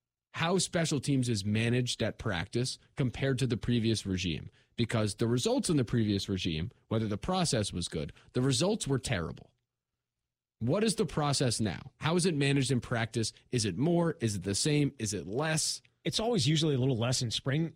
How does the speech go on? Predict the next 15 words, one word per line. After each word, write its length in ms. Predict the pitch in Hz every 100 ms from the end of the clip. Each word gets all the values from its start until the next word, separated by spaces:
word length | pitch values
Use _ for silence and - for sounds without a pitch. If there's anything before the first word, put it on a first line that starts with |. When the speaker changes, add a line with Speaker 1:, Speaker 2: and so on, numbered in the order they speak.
| -
Speaker 2:
and 100 | 131
it's 140 | 123
especially 340 | 117 147 131 143
that 120 | 127
case 240 | 139 127
when 100 | 127
it's 120 | 117 117
inside. 500 | 110 127 120 147 117
Since 260 | - 156 156
they've 120 | 160
been 140 | 139 120
outside 480 | 131 - 143 147
for 60 | -
the 80 | 139
last 840 | 143 143 139 - - - -